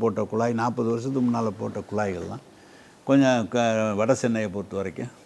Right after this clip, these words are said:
குழாய்கள்லாம் மாற்றம் பண்ணி தண்ணீரை உடனடியா வெளியேற்றத்துக்குள்ள எல்லா ஏற்பாடும் பண்ணிட்டு இருக்கோம். அதனால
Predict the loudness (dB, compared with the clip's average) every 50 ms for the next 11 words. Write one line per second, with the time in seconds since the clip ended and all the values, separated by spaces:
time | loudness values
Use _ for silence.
0 | -8 0 2 4 4 4 4 2 0 -2 -4 -4 -6 -6 -6 -6 -6 -6 -6 -6
1 | -6 -6 -6 -8 -8 -10 -14 -16 -20 -20 -20 -20 -20 -20 -6 0 2 4 6 6
2 | 6 8 8 6 6 6 4 4 2 4 4 6 6 6 6 4 2 -2 -6 -12
3 | -16 -20 -18 -8 -2 0 2 6 8 8 8 6 2 -2 -2 -4 -4 -4 -4 -4
4 | -2 -2 -2 -2 -2 -2 -2 -4 -4 -4 -4 -4 -4 -4 -6 -6 -6 -8 -10 -14
5 | -18 -18 -20 -20 -20 -20 -20 -20 -20 -20 -8 -2 2 6 8 8 10 10 10 8
6 | 6 4 2